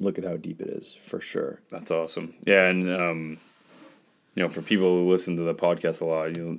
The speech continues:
Speaker 2: if you wanna go hear about remote pond trips, you can listen to episode nine with Sean Flagg. He was all over it, so he's got a lot of tips there. But, um, so,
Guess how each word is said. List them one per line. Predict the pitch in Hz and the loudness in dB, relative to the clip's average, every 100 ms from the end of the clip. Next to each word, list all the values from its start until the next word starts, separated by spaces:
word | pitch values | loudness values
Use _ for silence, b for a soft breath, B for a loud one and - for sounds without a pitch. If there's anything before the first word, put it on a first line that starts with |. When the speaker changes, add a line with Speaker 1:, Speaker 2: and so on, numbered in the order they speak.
| - | -10
Speaker 2:
if | - - | -12 -6
you | 92 | -2
wanna | 92 87 | 0 0
go | 87 | 0
hear | 85 87 | 0 0
about | 82 80 | 0 -2
remote | 85 80 | -2 -4
pond | - 82 82 | -4 -6 -4
trips, | 85 - | -8 -8
you | - | -10
can | 85 | -10
listen | 85 - 82 | -10 -8 -6
to | 80 - b b b b - | -6 -8 b b b b -4
episode | 90 92 92 85 | -2 0 0 0
nine | 87 87 | 0 0
with | 85 | -2
Sean | - 90 90 | -2 -2 -2
Flagg. | - 82 78 80 | -2 -2 0 -2
He | 82 85 | -6 -6
was | 82 82 - - | -6 -8 -14 -6
all | 87 87 85 | 0 0 0
over | 85 80 78 | -2 -4 -6
it, | - | -6
so | 90 | -8
he's | 92 | -6
got | |
a | 85 | -4
lot | 85 | -4
of | 82 73 | -6 -6
tips | 85 80 | -6 -6
there. | 85 80 76 | -4 -4 -4
But, | 80 82 - b b b b _ | -6 -8 -12 b b b b _
um, | 98 95 90 85 82 82 - _ b b - | 6 6 6 4 -2 -6 -10 _ b b 4
so, | 123 110 104 98 - | 8 10 10 6 2